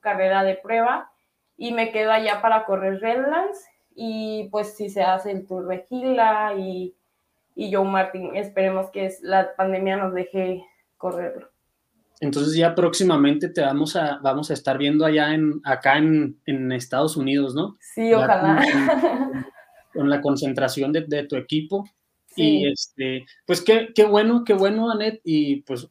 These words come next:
Speaker 2: otra vez, felicidades, reiterar nuestras, la, las felicitaciones para ti por, por tu nueva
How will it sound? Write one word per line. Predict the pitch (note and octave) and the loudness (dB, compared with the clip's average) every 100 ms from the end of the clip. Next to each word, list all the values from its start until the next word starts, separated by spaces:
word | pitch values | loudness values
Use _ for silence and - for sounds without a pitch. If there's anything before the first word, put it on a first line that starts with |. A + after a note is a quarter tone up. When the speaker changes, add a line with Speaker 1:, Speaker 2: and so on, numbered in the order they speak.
| _ | _
Speaker 2:
otra | - B2+ C#3 C3+ | -8 -4 -2 0
vez, | C#3 D3 | -2 -4
felicidades, | D3 C3 B2 C3 B2+ C#3+ D#3+ | -4 -4 -6 -4 0 0 0
reiterar | D#3 C#3 C#3 B2+ C3 C3+ _ | -2 -4 -2 -2 -4 -6 _
nuestras, | D3+ C#3+ - C3+ B2 - _ _ | -6 -6 -4 -4 -4 -8 _ _
la, | C#3+ C3+ | -2 -2
las | C#3+ C3 B2+ | 0 -2 -4
felicitaciones | - C3 B2+ B2+ B2 A#2+ C3+ C3 C#3 D#3+ - _ | -6 -8 -6 -8 -8 -6 -6 -4 -4 -4 -8 _
para | C#3 B2+ - | -2 -2 -6
ti | - C#3+ A3 - _ - | -4 -4 -4 -10 _ -6
por, | C3 B2 A#2+ | -6 -4 -10
por | - B2 - | -8 -8 -6
tu | B2 | -4
nueva | B2 B2 C3+ D3 C#3 B2 | -2 -2 -2 -2 -4 -8